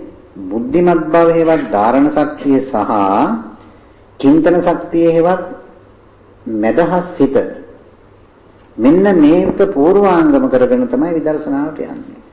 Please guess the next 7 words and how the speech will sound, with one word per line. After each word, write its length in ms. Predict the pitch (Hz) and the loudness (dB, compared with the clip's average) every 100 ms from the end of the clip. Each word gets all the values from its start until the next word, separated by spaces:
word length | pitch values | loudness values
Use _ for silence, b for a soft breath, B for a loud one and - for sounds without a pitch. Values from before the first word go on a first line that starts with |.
| _ _ _ _ b b b | _ _ _ _ b b b
අන්න 180 | 113 131 | 0 2
ඒකට 240 | 123 127 131 | 4 2 0
කියනවා 440 | 135 139 180 185 | 2 2 2 0
සමත 320 | 120 110 123 135 | -2 0 0 0
පූර්වාංගම 800 | 123 123 127 127 131 131 139 208 269 - - - - - B B B B | 2 2 4 4 2 4 4 4 2 -2 -14 -20 -20 -20 B B B B
විදර්ශනාව 720 | - 151 160 135 127 101 90 82 | 0 2 4 2 0 -2 -4 -6
කියලා. 380 | 76 78 73 | -10 -12 -14